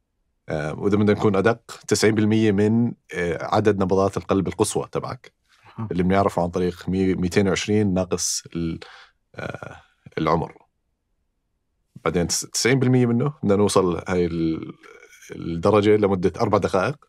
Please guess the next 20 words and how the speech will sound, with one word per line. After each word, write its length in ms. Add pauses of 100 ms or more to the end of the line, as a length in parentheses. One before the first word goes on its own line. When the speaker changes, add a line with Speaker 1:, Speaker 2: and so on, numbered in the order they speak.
(540)
Speaker 1:
بعدين 380 (120)
أربع 160
دقائق 560
بحدة 840
متوسطة 680 (560)
اللي 160
هي 140
خمسين 500
لسبعين 400
بالمية 380
من 320 (420)
ال-، 420 (800)
عدد 240
نبضات 320
القلب 280
القصوى 500
أو 160
القدرة 520 (600)
القصوى 240
تبعك. 400